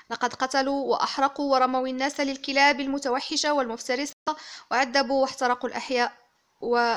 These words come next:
واحتقروا الأحياء داخل المناجم. أبادوا ودمروا هؤلاء الأبرياء. كان عدد سكان هاتين الجزيرتين يفوق ست-، ستمائة ألف، أما اليوم فلم يبق من هذا العدد سوى حوالي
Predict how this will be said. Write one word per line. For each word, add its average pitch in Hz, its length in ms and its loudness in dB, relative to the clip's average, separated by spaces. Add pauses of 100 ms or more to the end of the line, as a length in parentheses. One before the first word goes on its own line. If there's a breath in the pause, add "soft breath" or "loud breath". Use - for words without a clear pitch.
واحتقروا 240 840 0
الأحياء 240 580 0
داخل 240 340 0
المناجم. 226 880 -2 (720 loud breath)
أبادوا 226 500 4
ودمروا 262 560 2
هؤلاء 262 380 2
الأبرياء. 254 600 0 (420 loud breath)
كان 262 180 0
عدد 247 240 2
سكان 285 420 -2
هاتين 277 420 0
الجزيرتين 269 800 -2
يفوق 269 500 -2
ست-، - 540 -16
ستمائة 262 720 -4 (200)
ألف، 269 440 -2 (420 soft breath)
أما 262 240 0
اليوم 262 420 2
فلم 262 340 -4
يبق 254 380 -4
من 240 500 -2
هذا 233 800 0
العدد 226 380 -2
سوى 233 320 -4
حوالي 226 480 0